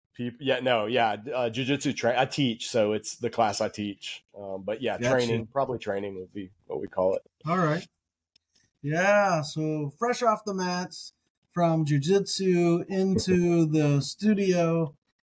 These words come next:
Speaker 2: and, uh, he's, you're in North Carolina, yeah?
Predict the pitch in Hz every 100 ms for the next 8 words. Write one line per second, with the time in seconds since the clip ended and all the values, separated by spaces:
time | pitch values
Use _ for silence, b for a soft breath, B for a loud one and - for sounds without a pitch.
0 | _ 135 135 139 139 131 135 127 120 110
1 | - _ _ - _ _ _ _ _ -
2 | 160 175 175 151 147 - 190 190 165 170
3 | 170 175 160 156 175 160 123 127 147